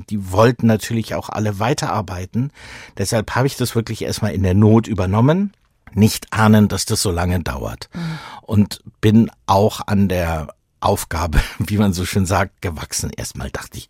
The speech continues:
Speaker 1: ich kann das überhaupt nicht. Aber es ging dann mit der Hilfe von ganz, ganz vielen Menschen. Man ist nie alleine Intendant. Man ist es immer mit ganz vielen Leuten zusammen, kann man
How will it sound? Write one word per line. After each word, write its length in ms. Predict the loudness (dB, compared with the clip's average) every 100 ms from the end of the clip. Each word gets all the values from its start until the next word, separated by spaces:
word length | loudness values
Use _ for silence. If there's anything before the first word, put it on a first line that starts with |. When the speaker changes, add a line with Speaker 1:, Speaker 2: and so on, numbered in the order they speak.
| _
Speaker 1:
ich 160 | -18 -10
kann 220 | -6 -2
das 140 | -2
überhaupt 380 | -4 -6 -8 -10
nicht. 200 | -12 -12 -16 -16 -18 -12
Aber 320 | -4 0 0 -2 -10 -20 _ -8
es 180 | -6 -2
ging 200 | 2 4
dann 220 | 2 0
mit 160 | -2 0
der 100 | 2
Hilfe 400 | 4 2 2 -2
von 260 | 0 0
ganz, 280 | 0 -2 -2
ganz 220 | -4 -4
vielen 260 | -4 -4 -4
Menschen. 480 | -4 -6 -8 -6 -4
Man 160 | -2
ist 220 | -2 0
nie 200 | 2 0 -4 _
alleine 800 | -4 -2 -2 0 0 0 0 -4 _ -20 -20 _
Intendant. 720 | -8 -6 -4 -4 -4 -6 -6 -8
Man 160 | -8
ist 180 | -8 -8
es 140 | -8 -6
immer 160 | -6
mit 200 | -6 -4
ganz 280 | 0 0 0
vielen 380 | 0 2 4 4
Leuten 340 | 2 -2 -6
zusammen, 600 | -8 -6 -4 -4 -4 -6
kann 200 | -8 -8
man 340 | -8 -8 -12